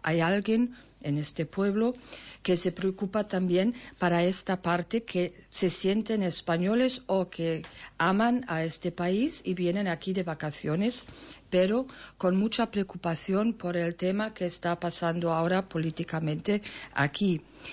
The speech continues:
Eh, tienen muchos problemas últimamente, se han, mm, definitivamente anulado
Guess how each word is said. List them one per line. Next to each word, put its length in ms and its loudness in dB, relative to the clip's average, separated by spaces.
Eh, 280 4
tienen 340 4
muchos 400 -2
problemas 720 2
últimamente, 960 2
se 280 0
han, 420 2
mm, 540 -2
definitivamente 1300 2
anulado 800 2